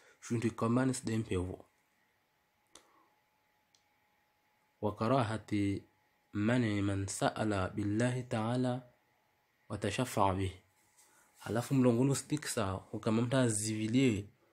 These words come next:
mtu ikomande amya hasabu ya Allah subhanahu wa ta'ala, au ashifanya hasabu ya Allah subhanahu wa ta'ala, an adelia. Bimana mbane kamta saha mie dua, anu ustaho mie shuntu, anu umie mie shuntu.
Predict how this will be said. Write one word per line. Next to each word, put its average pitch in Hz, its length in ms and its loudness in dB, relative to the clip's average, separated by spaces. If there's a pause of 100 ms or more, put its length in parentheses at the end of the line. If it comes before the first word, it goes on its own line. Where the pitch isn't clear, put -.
(180)
mtu 104 180 -2
ikomande 123 640 2
amya 117 420 4
hasabu 117 280 0
ya 120 100 4
Allah 120 180 0
subhanahu 123 360 0
wa 127 80 0
ta'ala, 127 440 -2
au 120 200 0
ashifanya 117 560 0
hasabu 117 220 0
ya 120 120 2
Allah 113 180 2
subhanahu 113 340 -2
wa 104 80 2
ta'ala, 98 300 2
an 104 140 2
adelia. 104 500 0 (960)
Bimana 131 280 4
mbane 127 220 4
kamta 135 320 0
saha 135 280 -2
mie 139 200 4
dua, 107 460 0 (2000)
anu 120 460 -2
ustaho 127 360 0
mie 117 240 8
shuntu, 110 360 2
anu 120 380 0
umie 110 280 2
mie 127 240 2
shuntu. 101 300 -2